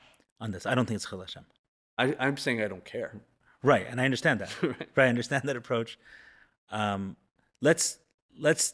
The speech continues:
Speaker 1: take a step back and not look at, um, our community, 'cause we got blinded by our, our own community.
Speaker 2: Right, okay.
Speaker 1: So let's take the Catholic Church, for example. Right, so a Chilul, whatever, okay? A ch-, a Chilul, whoever they're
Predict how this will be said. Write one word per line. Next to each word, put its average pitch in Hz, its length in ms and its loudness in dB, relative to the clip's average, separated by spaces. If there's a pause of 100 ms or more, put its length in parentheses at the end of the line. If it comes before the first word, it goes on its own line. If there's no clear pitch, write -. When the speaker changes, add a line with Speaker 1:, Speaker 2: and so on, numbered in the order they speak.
Speaker 1:
take 135 200 0
a 117 60 -4
step - 380 -2
back 92 400 -6 (280)
and 110 140 -2
not 113 200 -2
look 113 180 -10
at, 98 240 -6 (560)
um, 92 380 -6 (220)
our 127 120 2
community, 98 440 -4
'cause 107 120 -12
we 113 60 -2
got 107 100 -4
blinded 110 260 -2
by 98 140 -4
our, - 80 -10 (220)
our 120 80 -4
own 104 80 -4
community. 95 360 -6
Speaker 2:
Right, - 120 -10 (220)
okay. - 200 -14
Speaker 1:
So 156 80 0
let's 147 80 -2
take 143 180 -2
the - 60 -8
Catholic 110 340 -2
Church, 92 240 -6
for 80 140 -12
example. - 360 -16 (680)
Right, 87 260 -12
so 110 360 -2 (440)
a 117 80 -8
Chilul, 127 640 2 (920)
whatever, 101 420 0 (220)
okay? 110 340 -2 (360)
A 104 60 -6
ch-, - 140 -10 (120)
a 113 60 -6
Chilul, 143 360 2
whoever 120 340 2
they're 101 360 -4